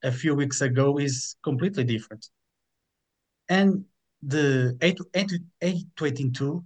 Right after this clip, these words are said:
the company organizing this competition, know, knows that very, very well.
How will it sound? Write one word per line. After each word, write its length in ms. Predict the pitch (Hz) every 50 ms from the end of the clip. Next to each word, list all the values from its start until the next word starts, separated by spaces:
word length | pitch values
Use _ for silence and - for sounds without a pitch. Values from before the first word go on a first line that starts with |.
| - 131
the 240 | 123 127 120 117
company 420 | - - 139 143 135 139 127 123 120
organizing 580 | 117 117 120 123 123 120 123 135 123 131 120
this 140 | 113 120 -
competition, 680 | - 120 110 117 110 - - 135 135 - 185 175 175 - _ _ _ _ _ _ _ _ -
know, 520 | 165 185 247 247 240 240 233 233 226 226 - - - 165
knows 460 | 175 180 185 190 202 214 208 202 180
that 240 | - 170 156 151 127
very, 320 | 127 143 139 139 131 127 123 123 - _ _ _ _ _ _ -
very 260 | 135 135 127 120 123
well. 340 | 120 117 110 104 98 -